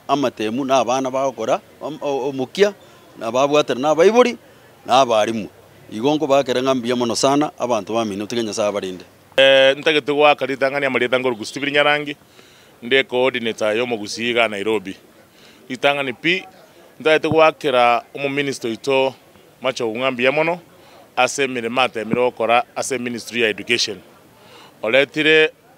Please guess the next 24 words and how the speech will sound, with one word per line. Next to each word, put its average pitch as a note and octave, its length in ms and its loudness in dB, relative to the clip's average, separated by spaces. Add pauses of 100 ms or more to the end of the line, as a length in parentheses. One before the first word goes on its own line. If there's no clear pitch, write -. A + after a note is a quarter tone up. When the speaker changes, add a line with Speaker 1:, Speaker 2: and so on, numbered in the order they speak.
(460)
Speaker 2:
amang'ana C#3+ 680 0 (400)
yobo-, C#3 460 0
ogosiririe G3 680 0
obochafu D#3+ 840 -2
ase D3 240 -4
amang'ana C3 400 -4
ya C#3 100 -2
esemi. G2 460 -8 (840)
Abagusii C#3+ 480 0
ba D#3+ 180 4
minto, C#3+ 600 -4
abachumbe D3+ 460 0
ba C#3+ 160 2
Nyamira, C3 640 0 (640)
bali C3 160 2
mwachamo, E3+ 960 2 (600)
ekero E3 360 2
amatemwa C#3 840 -2
ataka D3 340 0
gotiringwa C#3 680 2
ari D3 100 2
Nyambaria, A#2+ 760 0
mogake D3+ 580 0
Gituri, D#3 640 -2